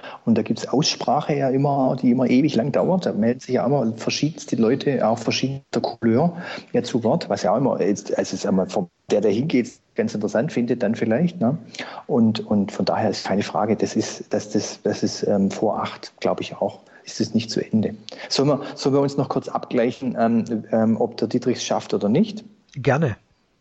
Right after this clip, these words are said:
Speaker 1: W-, wollen wir, wollen wir, wollen wir irgendwas sagen?
Speaker 2: Wie,
Speaker 1: Jasmin,
Speaker 2: wie,
Speaker 1: du?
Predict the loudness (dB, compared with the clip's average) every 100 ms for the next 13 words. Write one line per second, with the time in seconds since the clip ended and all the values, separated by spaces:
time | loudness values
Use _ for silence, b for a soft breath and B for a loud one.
0 | _ _ _ -2 2 4 4 4 2 2
1 | 2 4 4 4 4 4 4 2 2 2
2 | 0 2 4 4 2 -4 -8 -2 2 4
3 | 6 6 6 2 2 2